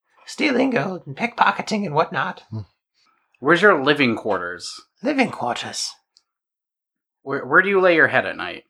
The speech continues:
Speaker 1: At night? Well, I, um,
Speaker 3: We're not adopting you, if that's what you're asking. <laughs>
Speaker 1: <laughs> This way. And he leads you out of that kind of central chamber. All those thugs let you guys l-, pass,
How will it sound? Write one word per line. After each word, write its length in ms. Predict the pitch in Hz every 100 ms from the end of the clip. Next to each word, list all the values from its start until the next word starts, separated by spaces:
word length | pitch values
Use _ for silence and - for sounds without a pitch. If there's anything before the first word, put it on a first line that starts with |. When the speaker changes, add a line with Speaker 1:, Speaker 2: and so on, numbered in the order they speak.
| _ _ -
Speaker 1:
At 160 | -
night? 560 | 220 277 - - - - _ _ _ _ _ _ _ _ _ _ -
Well, 260 | - - - -
I, 320 | 143 175 135
um, 360 | 131 117 104 98 _ - -
Speaker 3:
We're 100 | 139
not 240 | 165 220 240
adopting 480 | 180 170 - 110
you, 160 | 98 107
if 100 | 104
that's 220 | 151 -
what 140 | 156 170
you're 120 | 139
asking. 400 | 120 - 135 -
<laughs> 0 |
Speaker 1:
<laughs> 1000 | 233 202 - 370 - 466 294 440 285 - _ _ - - - - _ _ _ _ _ _ _ -
This 240 | 330 -
way. 320 | 240 - - - _ _ _ _
And 140 | 123 135
he 60 |
leads 240 | 156 147 131
you 100 | 123
out 160 | 120
of 60 | 117
that 260 | 110 -
kind 200 | - 123
of 80 | 110
central 400 | - 117 113 120
chamber. 420 | 117 113 113 113
All 120 | 120 156
those 220 | 151 -
thugs 380 | 123 123 117 117
let 160 | 120
you 100 | 120
guys 320 | 117 113 113
l-, 120 | 113 _
pass, 440 | - 113 110 -